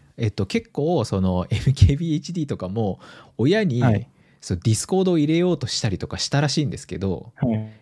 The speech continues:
Speaker 1: 一切送ってこないっていうふうに言ってて。
Speaker 2: はい。<laughs> ちょっと面白いですね、
Speaker 1: はい。
Speaker 2: そのエピソード。
Speaker 1: なので、
Speaker 2: はい。
Speaker 1: 結局、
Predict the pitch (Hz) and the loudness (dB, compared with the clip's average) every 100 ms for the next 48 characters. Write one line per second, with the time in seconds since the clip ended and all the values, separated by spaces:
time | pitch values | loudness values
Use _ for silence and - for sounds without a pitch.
0 | 107 185 - - 175 110 92 127 98 - | -2 -2 -2 -2 0 0 4 2 2 0
1 | 107 82 - _ 101 87 - 87 87 - | 0 -2 -6 _ -2 -2 -6 -6 -6 -10
2 | _ - - - 90 - - - - - | _ -8 -6 -4 -6 -8 -10 -12 -14 -10
3 | - - - - - - _ _ _ _ | -10 -8 -8 -8 -14 -20 _ _ _ _
4 | - _ - - - - 170 - 104 113 | -20 _ -16 -14 -8 -6 -2 2 2 2
5 | 120 107 110 107 90 98 - - 139 156 | 2 0 2 2 4 2 -2 -2 0 2
6 | 117 113 98 87 - _ - 101 104 - | 2 2 2 0 -6 _ -2 -2 -4 -12
7 | - 233 262 196 - | -10 -6 -2 -2 -4